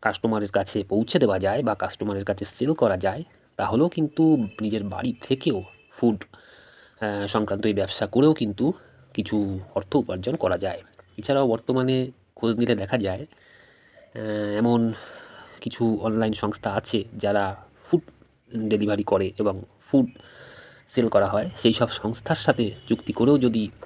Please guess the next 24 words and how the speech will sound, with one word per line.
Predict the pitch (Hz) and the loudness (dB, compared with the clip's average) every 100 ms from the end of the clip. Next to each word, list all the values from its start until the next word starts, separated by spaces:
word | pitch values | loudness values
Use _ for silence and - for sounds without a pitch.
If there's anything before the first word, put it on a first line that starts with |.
| - | -8
এই | 104 | -6
খাবারগুলো | - 107 101 104 | 0 0 2 0
প্রস্তুত | 101 104 - 165 - | 0 0 0 -2 -4
করে | 104 95 | -4 -2
গুণমান | 107 104 104 98 - - | -2 0 -2 -4 -8 -8
ঠিকঠাক | 104 - 107 | -8 -6 -4
রেখে | - - - 98 | -4 -4 -6 -4
যদি | 101 101 95 - - | -2 -2 -6 -12 -10
তাদেরকে | 98 95 98 | -6 -4 -6
সেল | - 98 | -4 -4
করা | 98 101 | 0 0
যায়, | 90 98 90 95 | 2 -2 -2 -8
সেখান | 104 107 | -8 -4
থেকেও | 135 185 | -4 -4
কিন্তু | - 101 104 95 - _ | -4 -4 -4 -6 -10 _
উপার্জন | 104 95 95 165 | 0 0 0 -2
করা | - 90 | 0 -2
যায়। | 87 - - _ - | -6 -12 -16 _ 0
যাই | 127 | 0
হোক, | 113 - - - - - - - _ _ _ | 0 -4 -8 -20 -20 -20 -20 -20 _ _ _
এবং | 147 143 143 139 139 139 117 | 2 2 2 0 0 -2 -4
আজকে | 131 - - 131 117 - - - | -8 -4 0 0 0 -6 -18 -6
এই | 117 | -4
ভিডিওতে | 104 113 113 120 | -2 -2 0 0